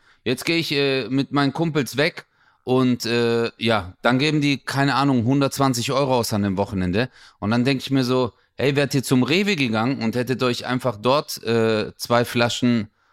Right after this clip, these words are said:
Wodka geholt, äh, fürs Wochenende oder halt zwei Flaschen Wein, keine Ahnung, und hättet bei dem einen zu Hause gechillt oder im Garten, hättet ihr genauso viel Spaß gehabt und hättet ihr den teureren Drucker kaufen können.“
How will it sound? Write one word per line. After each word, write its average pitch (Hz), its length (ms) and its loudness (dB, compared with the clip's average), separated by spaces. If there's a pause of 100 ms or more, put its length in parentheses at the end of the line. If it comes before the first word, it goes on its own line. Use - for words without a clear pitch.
(160)
Wodka 147 420 0
geholt, 117 580 0
äh, 104 240 -2
fürs 107 300 -6
Wochenende 110 680 0 (120)
oder 107 380 0
halt 101 240 -6
zwei 113 220 -2
Flaschen 110 440 -2
Wein, 110 280 2
keine 110 300 2
Ahnung, 143 400 0 (320)
und 113 320 2
hättet 127 420 0
bei 120 120 2
dem 123 160 2
einen 131 240 2
zu 131 120 0
Hause 170 260 2
gechillt 120 380 -2
oder 107 140 2
im 104 160 2
Garten, 120 480 2 (200)
hättet 127 260 0
ihr 143 60 2
genauso 208 440 2
viel 120 180 -4
Spaß - 360 -2
gehabt 113 340 -2
und 175 160 0
hättet 196 200 -4
ihr 190 40 -2
den 190 160 0
teureren 196 480 -2
Drucker 123 300 0
kaufen 95 400 -4
können.“ 87 220 -4